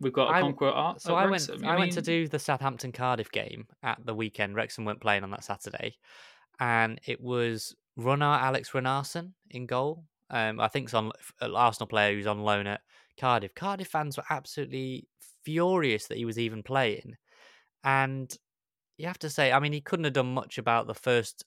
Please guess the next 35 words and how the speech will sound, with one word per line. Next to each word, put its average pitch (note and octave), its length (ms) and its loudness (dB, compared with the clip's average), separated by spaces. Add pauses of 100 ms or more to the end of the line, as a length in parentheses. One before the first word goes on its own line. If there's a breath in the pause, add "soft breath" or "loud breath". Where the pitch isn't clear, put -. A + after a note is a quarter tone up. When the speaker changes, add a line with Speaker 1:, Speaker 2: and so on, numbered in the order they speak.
Speaker 2:
Adam A2 200 0
Armstrong G#2 420 -4
goal G2 340 -6 (320)
that G#2+ 80 -8
was, G#2 140 -8
like, G2+ 200 -6
absolute - 400 -4
peach A#2 380 -8
rich, - 260 -6 (760)
top - 240 -6
corner, G#2+ 360 2
nothing G#2 280 -6
you G2 60 -10
could F#2+ 100 -10
do G2 100 -2
about G2+ 160 -6
that. G2 220 -10 (520 loud breath)
But - 100 -14
you'd F3+ 120 -12
have A#3+ 200 -2
to C3+ 80 -6
say, - 120 0
I C3+ 60 4
didn't, G3 320 -2
I D3+ 80 -2
didn't F#3+ 180 -2
look E3 160 -2
at D3+ 60 -2
Runarsson C#3 560 0
in G2+ 80 -6
the G2+ 40 -8
Championship G2+ 800 -4
and G2+ 140 -10
go G2+ 280 0
that G2+ 260 -2